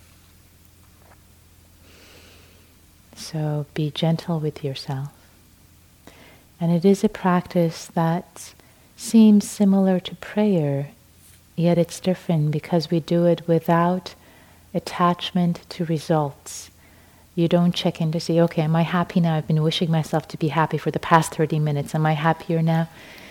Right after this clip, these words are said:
The whole purpose of this cultivation practice is to cultivate our heart, to have kindness for ourselves and for others.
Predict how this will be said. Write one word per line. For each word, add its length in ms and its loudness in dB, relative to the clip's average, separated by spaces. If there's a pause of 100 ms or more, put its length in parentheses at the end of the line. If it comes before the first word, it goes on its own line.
(280)
The 100 2
whole 360 6
purpose 560 0
of 160 0
this 180 -2
cultivation 760 0
practice 520 -4
is 120 -8
to 100 -4
cultivate 600 -2
our 100 0
heart, 580 -8 (1160)
to 120 0
have 260 0
kindness 800 0
for 160 0
ourselves 680 0
and 180 -4
for 220 -6
others. 640 -6